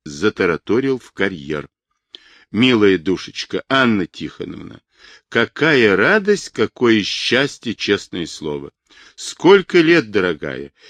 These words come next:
и все такая же обаятельная, простая, легкая, светлая, с неповторимой улыбкой. Тот же свет в глазах.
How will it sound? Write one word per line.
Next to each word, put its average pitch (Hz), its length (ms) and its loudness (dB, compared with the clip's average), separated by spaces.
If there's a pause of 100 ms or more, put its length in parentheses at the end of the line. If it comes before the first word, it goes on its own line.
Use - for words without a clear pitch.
(120)
и 101 80 -4
все 113 180 2
такая 110 400 2
же 101 180 2
обаятельная, 92 880 -2
простая, 107 840 -2
легкая, 82 680 -2
светлая, 95 840 -4 (360)
с - 140 -12
неповторимой 131 800 0
улыбкой. 175 600 -2 (540)
Тот 160 220 4
же 165 160 4
свет 156 360 0
в 139 100 -10
глазах. 127 640 -2